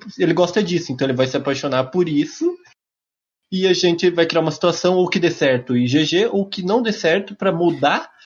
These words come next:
o que ele gosta, pra próxima pessoa a gente conseguir programar que ele consiga gostar de fato. Mas ela não existe, é feita pra você.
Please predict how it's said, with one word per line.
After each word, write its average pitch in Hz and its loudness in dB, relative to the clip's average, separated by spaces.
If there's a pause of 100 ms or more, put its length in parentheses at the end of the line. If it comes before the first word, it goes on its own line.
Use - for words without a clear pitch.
(220)
o 180 0
que 175 -2
ele 175 2
gosta, 170 0 (180)
pra 202 0
próxima 208 -2 (220)
pessoa 196 -2
a 185 2
gente 196 -4
conseguir 196 0
programar 190 0
que 214 -2
ele 214 -4
consiga 196 -2
gostar 202 0
de 196 -4
fato. 202 -2
Mas 147 2
ela 190 4
não 220 4
existe, 202 0
é - -4
feita 175 0
pra 202 0
você. 226 -2